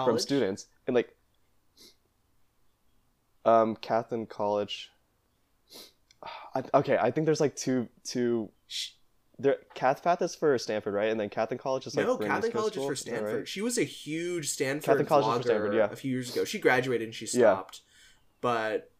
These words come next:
Speaker 2: Okay.
Speaker 1: she's, she's how I wrote my <laughs> Stanford supplements. Just, like, watching her YouTube videos, like,
Speaker 2: <laughs>
Speaker 1: "Oh, whoa,
Speaker 2: Yeah, yeah.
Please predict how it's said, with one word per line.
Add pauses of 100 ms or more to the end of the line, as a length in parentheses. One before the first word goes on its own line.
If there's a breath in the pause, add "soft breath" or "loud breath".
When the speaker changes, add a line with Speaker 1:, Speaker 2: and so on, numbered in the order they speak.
(520)
Speaker 2:
Okay.
Speaker 1:
she's,
she's
how
I
wrote
my
<laughs>
Stanford
supplements.
Just,
like,
watching
her
YouTube
videos,
like,
Speaker 2:
<laughs>
Speaker 1:
"Oh,
whoa,
Speaker 2:
Yeah,
yeah.